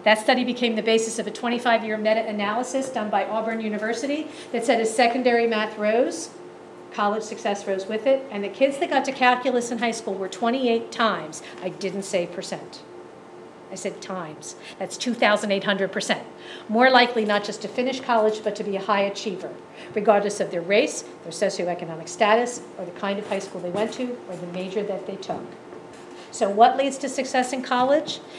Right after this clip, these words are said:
Giving our kids the opportunity to get as far ahead as they can in math. What does Common Core do? Exactly the opposite. How can we say this is a good idea?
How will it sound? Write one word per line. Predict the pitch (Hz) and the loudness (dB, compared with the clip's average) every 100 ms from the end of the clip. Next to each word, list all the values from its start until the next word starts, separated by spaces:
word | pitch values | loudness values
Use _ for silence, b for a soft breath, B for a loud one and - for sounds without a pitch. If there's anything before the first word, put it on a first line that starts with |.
| B | B
Giving | 262 262 269 | 4 6 6
our | 247 | 6
kids | 254 240 233 | 4 2 4
the | 226 | 4
opportunity | 214 214 - 220 214 | 4 2 -2 -2 0
to | 214 | 0
get | 202 196 | 2 2
as | 185 | 2
far | - 214 208 226 | -2 4 6 6
ahead | 208 208 | 4 2
as | - | 2
they | 208 | -4
can | 202 220 196 | -2 0 0
in | 196 | -2
math. | 196 165 - - B B | -2 -4 -8 -16 B B
What | 185 175 | -10 -8
does | - | -8
Common | - 208 202 | -2 -2 -2
Core | 208 220 208 | 0 0 0
do? | 190 214 233 262 - | 2 4 4 2 -8
Exactly | 196 175 233 180 - 175 | -12 0 4 4 2 -6
the | 170 190 | -8 -6
opposite. | 190 165 185 - 165 - - - - - - B B B - | -6 -6 -6 -6 -6 -8 -12 -14 -18 -18 -18 B B B -6
How | 185 | -4
can | 185 208 | -2 -4
we | 202 | -2
say | 185 170 | -2 -2
this | 175 | -4
is | 185 185 | -6 -8
a | |
good | 175 165 | -8 -8
idea? | 160 165 151 | -8 -10 -12